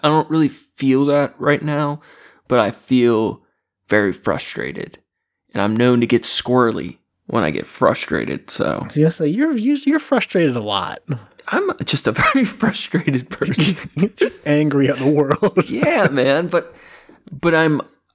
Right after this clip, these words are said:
Speaker 1: I feel like I'm in part so frustrated lately because I'm not, I'm not allowing myself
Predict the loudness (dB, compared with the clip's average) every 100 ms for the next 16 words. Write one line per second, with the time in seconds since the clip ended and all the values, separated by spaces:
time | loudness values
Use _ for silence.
0 | _ -6 -4 0 2 2 2 0 2 0
1 | 0 -2 0 0 0 0 0 0 0 0
2 | 0 0 2 0 0 -2 -4 -4 -2 -2
3 | -2 0 2 2 -2 _ _ _ _ _
4 | _ _ _ _ _ _ _ _ _ _
5 | -2 2 4 2 2 2 0 0 -2 2
6 | 2 2 2 2 0 2 0 0